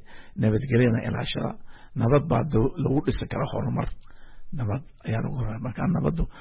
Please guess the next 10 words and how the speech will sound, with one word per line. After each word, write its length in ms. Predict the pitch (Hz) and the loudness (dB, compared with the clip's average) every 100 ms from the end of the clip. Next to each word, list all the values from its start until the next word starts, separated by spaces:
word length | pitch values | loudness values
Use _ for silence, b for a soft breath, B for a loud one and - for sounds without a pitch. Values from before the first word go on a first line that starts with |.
| B B | B B
waa, 300 | 135 120 - - | 0 2 0 -4
waa 220 | - 127 131 | 0 2 4
nimco 320 | 127 117 147 | 4 4 4
Ilaahay 300 | 120 120 120 | 6 6 4
ina 140 | 117 | 2
siiyey. 360 | - - 131 147 - B B | 2 2 2 2 0 B B
Al-amn 420 | - 131 165 139 107 - - - - - - | -6 0 6 6 6 0 -16 -20 -20 -14 -4
waa 240 | - 110 | -2 -2
Ilaahay 360 | - - 104 107 | 0 2 2 2
horeysiiyey. 580 | 104 107 - - 120 | 2 2 0 0 0